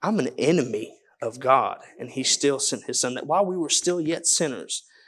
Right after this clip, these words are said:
he sent his son to die on the cross to be a propitiation for our sins. See, I didn't get saved. Again, I've been baptized three times, y'all. Okay? Um, I didn't get saved.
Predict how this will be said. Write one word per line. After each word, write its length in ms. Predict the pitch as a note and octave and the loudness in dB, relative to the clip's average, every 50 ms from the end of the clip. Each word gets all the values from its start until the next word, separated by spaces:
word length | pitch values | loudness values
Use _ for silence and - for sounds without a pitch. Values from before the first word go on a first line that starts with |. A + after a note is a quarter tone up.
| _ _ _ | _ _ _
he 100 | - C3 | -6 -2
sent 240 | - - - D#3 D3+ | 0 2 2 2 2
his 180 | C#3+ C#3 - - | 0 0 0 0
son 200 | C#3+ C3 B2 A#2 | 0 -2 -4 -4
to 60 | A#2 | -6
die 160 | A#2+ A#2 A#2+ | -8 -8 -10
on 100 | A#2+ A#2 | -10 -12
the 60 | A#2 | -12
cross 300 | - - C3 B2 B2 B2 - | -10 -8 -6 -6 -6 -6 -8
to 80 | - | -10
be 60 | A#2+ | -12
a 20 | A#2+ | -12
propitiation 720 | B2 - - - C3+ B2+ - A2+ A#2 A#2 A2 - - A2 | -14 -12 -8 -6 -4 -4 -4 -4 -4 -6 -6 -6 -8 -10
for 200 | - - - - - | -12 -16 -14 -8 -4
our 160 | B2 A#2 A#2+ | -4 -2 0
sins. 680 | A2+ - - A#2+ A2+ F2 C#2+ - - - - - _ _ _ _ _ _ _ _ _ _ _ _ _ _ _ _ _ | 0 0 0 -2 -4 -8 -10 -10 -10 -12 -12 -12 _ _ _ _ _ _ _ _ _ _ _ _ _ _ _ _ _
See, 240 | - - - D#3+ E3+ | 0 6 8 8 10
I 80 | F3+ | 10
didn't 160 | G#3+ A3+ A3 G#3 | 8 8 6 4
get 140 | F#3 D3+ | 2 2
saved. 500 | - - - F3 E3+ F3+ F3+ E3 D#3 C#3 - - - _ - | 2 4 4 6 6 6 4 4 2 0 -4 -12 -14 _ -4
Again, 280 | C3+ C#3 E3 F#3+ F3+ | 0 4 6 6 6
I've 200 | D#3 G2 D3 G#3+ | 4 2 2 2
been 100 | A3+ F#3 | 2 2
baptized 560 | D3+ D3+ D3+ D#3+ - - D3 B2+ A2+ A#2 - - | 4 4 4 2 2 0 0 0 0 0 -2 -4
three 240 | - D3 D3+ D#3 D3 | -4 -4 -4 -4 -6
times, 440 | D3 - D#3+ D3+ C#3 - - - - | -6 -4 -4 -2 -2 -4 -4 -4 -4
y'all. 200 | A2+ A2 A#2+ - - _ _ _ _ _ _ - - G#3+ - - _ _ _ - - _ - - | -2 -4 -4 -8 -12 _ _ _ _ _ _ -20 -20 -20 -20 -20 _ _ _ -20 -20 _ -12 -2
Okay? 280 | - D3 D3 D#3 D3+ - - - - - - - - _ _ _ _ _ _ - | 2 2 2 2 0 -4 -10 -18 -20 -20 -20 -20 -20 _ _ _ _ _ _ 4
Um, 360 | D3 C#3+ C3+ C3+ C3 B2+ B2 B2 - - _ _ _ _ _ _ _ _ _ _ _ _ _ _ - | 4 6 6 4 2 0 -4 -6 -8 -14 _ _ _ _ _ _ _ _ _ _ _ _ _ _ 0
I 120 | - C#3 F#3 | 4 4 4
didn't 240 | G#3+ A#3+ A#3+ A#3 | 4 4 0 0
get 180 | G3+ A3 F#3 - | -2 -2 -2 0
saved. 680 | - - F#3+ F#3 G3 E3+ B2 A2 - - - - - | 4 6 6 6 6 4 0 -2 -4 -8 -12 -16 -16